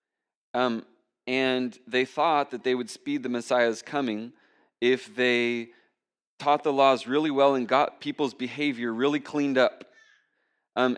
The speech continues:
and, and so, o-, obviously, if you're the one that gets to tell everybody what they're doing wrong, it makes you look like you've got a lot of power. And they cared an awful lot about what people thought of them,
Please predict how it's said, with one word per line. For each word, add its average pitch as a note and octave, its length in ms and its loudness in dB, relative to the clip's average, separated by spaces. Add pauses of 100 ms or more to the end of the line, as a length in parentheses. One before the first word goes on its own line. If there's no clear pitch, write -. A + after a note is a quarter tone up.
and, C3 200 0
and C3 200 0
so, C#3+ 340 2
o-, B2+ 40 -12 (540)
obviously, D#3+ 580 2
if C3+ 140 -2
you're D#3+ 160 2
the D#3 60 0
one D3+ 260 2
that C#3 100 -2
gets C#3 200 -6
to B2 80 -8
tell D3+ 260 2
everybody C3+ 520 0
what C#3+ 220 -2
they're C#3 140 -2
doing B2 260 -2
wrong, B2+ 480 0 (320)
it A#2+ 60 -8
makes C#3 280 -4
you C3+ 140 -8
look C3+ 180 -4
like B2 220 0
you've A#2 200 -12
got A#2+ 180 0
a A2 40 0
lot A2+ 180 0
of G#2+ 100 -4
power. A2 260 -2
And G2 100 -8
they A2 100 -6
cared C3+ 280 -4
an A2+ 60 -6
awful C3 280 -4
lot A#2+ 180 0
about G#2 240 -2
what E2 160 -8
people G#2 260 -16
thought G2 300 -4
of E2 140 -18
them, D#2+ 240 -20